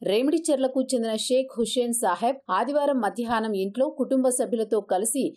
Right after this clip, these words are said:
టీవీ చూస్తూ ఆవేదనతో కుప్పకూలిపోయారు. కృష్ణా జిల్లా గన్నవరం మండలం వీరపనేనిగూడెంలో తెదేపా సీనియర్ నాయకుడు సపవత్తు వాల్యానాయక్ గుండెపోటుకు గురై మృతి చెందారు. పార్టీ ఆవిర్భావం నుంచి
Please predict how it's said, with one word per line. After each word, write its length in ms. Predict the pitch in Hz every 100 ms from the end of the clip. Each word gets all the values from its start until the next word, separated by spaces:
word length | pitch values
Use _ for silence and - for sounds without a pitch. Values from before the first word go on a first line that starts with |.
| -
టీవీ 280 | 277 320 330
చూస్తూ 320 | 285 254 - 262 196
ఆవేదనతో 520 | 170 220 240 240 233 220 208
కుప్పకూలిపోయారు. 840 | 170 202 208 196 196 180 175 170 - _ _
కృష్ణా 320 | 254 262 320 359 349
జిల్లా 200 | 294 294 220
గన్నవరం 380 | 220 240 277 269
మండలం 300 | 233 226 240 208
వీరపనేనిగూడెంలో 840 | 208 262 254 247 220 214 208 226 311 233
తెదేపా 320 | 214 226 226 226
సీనియర్ 340 | 233 220 214 202
నాయకుడు 340 | 190 185 247 311
సపవత్తు 440 | 285 - 269 269 269
వాల్యానాయక్ 640 | 196 175 202 226 214 262 214
గుండెపోటుకు 500 | 214 254 294 277 277 226
గురై 160 | 214 220
మృతి 200 | 196 175 185
చెందారు. 360 | 196 185 175 - -
పార్టీ 280 | 196 196 - 220 175
ఆవిర్భావం 480 | 196 202 220 208
నుంచి 260 | 202 208 302